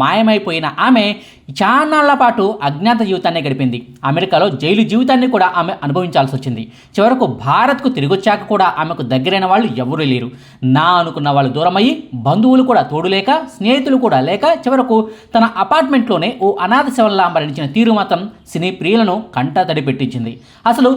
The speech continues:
పర్వీన్ బాబీ సినీ ఇండస్ట్రీలోకి ఎలా వచ్చింది? మతం అనే అడ్డుగోడలను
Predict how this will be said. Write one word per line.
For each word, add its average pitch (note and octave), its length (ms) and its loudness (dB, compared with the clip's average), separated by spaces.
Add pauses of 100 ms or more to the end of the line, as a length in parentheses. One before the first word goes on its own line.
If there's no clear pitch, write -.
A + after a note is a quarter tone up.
(300)
పర్వీన్ E4 380 0
బాబీ A3 200 2 (220)
సినీ A#3+ 240 4
ఇండస్ట్రీలోకి G#3 440 -2 (140)
ఎలా E3 160 2
వచ్చింది? B2 280 -8 (380)
మతం G3 220 0 (120)
అనే E3+ 100 -4 (200)
అడ్డుగోడలను G3+ 600 2